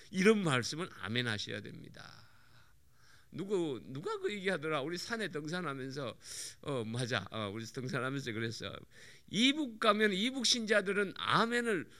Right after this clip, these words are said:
뭐라고 그러는지 아시냐? 그래서 글쎄요. 그랬더니 접수합니다. <laughs> 아멘. 그 말이 맞는 거예요. 지금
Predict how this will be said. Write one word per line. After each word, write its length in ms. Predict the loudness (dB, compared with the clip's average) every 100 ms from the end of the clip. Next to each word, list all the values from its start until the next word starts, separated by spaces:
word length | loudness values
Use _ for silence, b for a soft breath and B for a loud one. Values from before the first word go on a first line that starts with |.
| B
뭐라고 340 | -2 0 0
그러는지 320 | 0 -2 0
아시냐? 580 | -2 -2 -4 -4 -4 -4
그래서 340 | -4 -6 -8 -10 B B B B
글쎄요. 440 | -16 -12 0 2 2
그랬더니 520 | 0 -2 -2 -2 -4 b b b 4
접수합니다. 1000 | 6 6 4 2 2 2 4 6 6 4
<laughs> 2750 | -8 -8 -10 -12 -14 -4 -4 -2 -2 -4 0 -2 0 -2 0 -4 -4 -6 -8 -8 -18 -20 -20 -16 -16 -18 -20 -8
아멘. 360 | -2 0 0 -2 -2
그 100 | -2
말이 240 | 0 -2
맞는 380 | -2 -4 -2 0
거예요. 300 | 2 2 0 -6 -16 -20 -20 b b b
지금 420 | 4 6 6 2